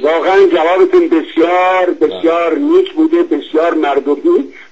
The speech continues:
Speaker 1: بایسته و شایسته.
Speaker 2: بله.
Speaker 1: آقای علی میر فتروس تا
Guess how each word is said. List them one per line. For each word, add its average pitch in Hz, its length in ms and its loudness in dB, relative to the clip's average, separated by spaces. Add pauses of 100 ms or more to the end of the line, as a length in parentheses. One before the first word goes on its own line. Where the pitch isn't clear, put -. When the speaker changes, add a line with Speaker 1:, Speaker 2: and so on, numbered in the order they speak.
Speaker 1:
بایسته 147 440 -2
و 185 120 4
شایسته. 143 500 -2
Speaker 2:
بله. - 460 -6
Speaker 1:
آقای 190 220 0
علی 196 260 2
میر 196 240 4
فتروس 370 440 0 (100)
تا 156 120 2